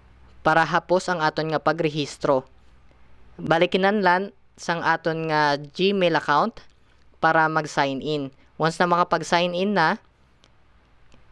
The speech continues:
kailangan lang natin mag-fill out ng mga information na hinihingi dito. So, ilagay mo lang yung province kung saang province ka, nasakop ng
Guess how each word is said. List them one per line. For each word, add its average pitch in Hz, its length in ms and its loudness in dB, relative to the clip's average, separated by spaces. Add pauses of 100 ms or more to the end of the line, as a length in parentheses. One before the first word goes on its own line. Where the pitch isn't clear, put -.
(500)
kailangan 185 400 4
lang 185 160 -2
natin 180 320 -2
mag-fill 202 320 -4
out 165 240 2
ng 160 320 -2
mga 156 240 -4
information 151 640 -2
na 165 160 -2
hinihingi 147 720 -2
dito. 131 480 -6 (320)
So, - 80 -8
ilagay 170 400 4
mo 170 80 0
lang 160 160 0
yung 151 160 -10
province 185 560 0
kung 165 320 -2
saang 147 320 -6
province 135 560 -2
ka, 156 240 0 (480)
nasakop 196 480 0
ng 180 240 0